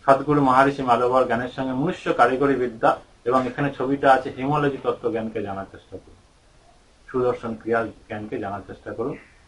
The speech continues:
শিবযোগ শুদ্ধির জন্য, ভক্তিযোগ গুরু শিষ্য পরম্পরাকে জানার জন্য,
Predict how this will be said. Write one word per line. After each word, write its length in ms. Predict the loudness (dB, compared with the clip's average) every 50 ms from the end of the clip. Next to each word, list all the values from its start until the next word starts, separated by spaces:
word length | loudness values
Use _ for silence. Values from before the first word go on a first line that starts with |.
| _ -8
শিবযোগ 460 | -6 -4 -4 -4 -2 -2 -2 -2 -2
শুদ্ধির 440 | -6 -10 -12 -10 -8 -6 -6 -6 -4
জন্য, 320 | -4 -4 -2 -2 -4 -6 -10 -14 _ _ _ _ 0
ভক্তিযোগ 540 | 2 2 2 2 0 0 4 6 6 6 6
গুরু 180 | 4 2 0 0
শিষ্য 300 | -2 -6 -2 0 0 2
পরম্পরাকে 720 | 2 4 2 2 2 2 4 4 4 4 2 0 -2 0
জানার 300 | 0 0 0 0 -2 -2
জন্য, 200 | -4 -4 -4